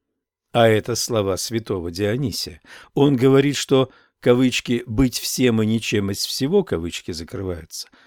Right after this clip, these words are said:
противоречие контрадикционным, и не понимает, что всё он свёрнутым образом, а ничто развёрнутым. Примечание. Книга первая,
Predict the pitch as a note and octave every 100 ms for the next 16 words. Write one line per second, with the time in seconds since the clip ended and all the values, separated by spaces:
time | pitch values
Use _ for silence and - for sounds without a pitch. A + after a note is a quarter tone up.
0 | _ - C3+ C3+ C#3+ B2 A2+ C3 G#3 -
1 | C2 - _ _ - - C3 A2+ A#2+ A#2+
2 | G#2+ A#2+ - B2 A#2+ G2+ F2 E2 E2+ _
3 | _ _ C3+ C3+ F3+ F#3 G#3+ A3 F3 A#2
4 | G#2+ - - G#2+ A2 - _ _ - -
5 | - C#3 D#3+ F#3+ _ _ - A#2 G#2 E2+
6 | _ - - A2+ A2 G2+ G2 A#2+ D#3 D3
7 | E3 D#3 E3 G3+ F#3+ _ _ - B2+ B2
8 | B2+ B2+ - - D3+ C3 - - C#3 G#2+
9 | A#2+ D#3 G#2+ - - _ _ _ _ _
10 | _ _ - G#2+ G#2+ G#2+ G2 F2 D#2 E2
11 | _ _ _ _ - B2 A2 A#2 C3+ A2
12 | G2 F#2+ G2 F#2+